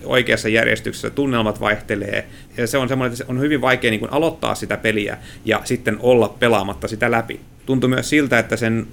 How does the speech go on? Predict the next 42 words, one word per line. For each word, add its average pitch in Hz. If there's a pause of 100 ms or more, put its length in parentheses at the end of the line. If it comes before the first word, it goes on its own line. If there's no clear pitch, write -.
vaikeusaste 139
on 95
säädetty 98
sillä 98
lailla 98
sopivaksi, 139
että 123
se 123
oli, 117
niinku, 110 (460)
mahdollista 127
omillakin 101
taidoilla 98
pelata, 127
koska -
mä 113
en 120
ole 107
koskaan -
ollut 110
hyvä 117
pelaaja. - (340)
Ja 107
mi-, 110 (100)
minusta, 113
niinku, 104 (400)
joku 107 (380)
Mario, 123 (400)
niinku, 104
jo 104
ykkönen 107 (280)
menee 110
sinne 117
loppua 131
kohti, 113
niin 113
se, 113
niin 127
se 143
on, 123
niinku, 131
sadistista. -